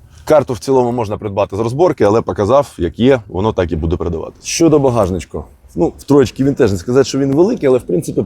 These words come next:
пару валіз бачком тут можна покласти. Ну, напевно, велика одна і інший багаж. Він не дуже широкий, правда, в глибину більш-менш нормальний. Тут у нас нижче отаке відділення, де ми можемо шамбури покласти і деякі наші речі, дрібниці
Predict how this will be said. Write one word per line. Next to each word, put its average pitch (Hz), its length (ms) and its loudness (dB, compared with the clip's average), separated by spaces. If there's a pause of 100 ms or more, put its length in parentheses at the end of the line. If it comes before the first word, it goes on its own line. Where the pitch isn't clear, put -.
пару 151 240 4
валіз 156 440 0 (440)
бачком 127 420 2
тут 123 120 -2
можна 123 280 0
покласти. 127 400 0
Ну, 127 80 2
напевно, 120 340 2
велика 113 400 2 (100)
одна 127 400 -2 (180)
і 101 220 -4
інший 101 300 -2
багаж. 92 400 2 (400)
Він 135 240 4
не 123 60 2
дуже 117 200 4
широкий, 151 500 2 (180)
правда, 107 300 2
в 95 60 -2
глибину 120 380 2
більш-менш 101 460 -2
нормальний. 143 440 -2 (600)
Тут 147 200 4
у 110 40 -2
нас 104 220 -2
нижче 110 440 -2
отаке 107 320 0
відділення, 101 500 2
де 95 80 2
ми 92 100 -2
можемо 90 280 -4
шамбури 107 340 2
покласти 135 600 -4
і 117 100 -4
деякі 104 300 -2
наші 104 260 -8
речі, 95 200 -6
дрібниці 101 520 0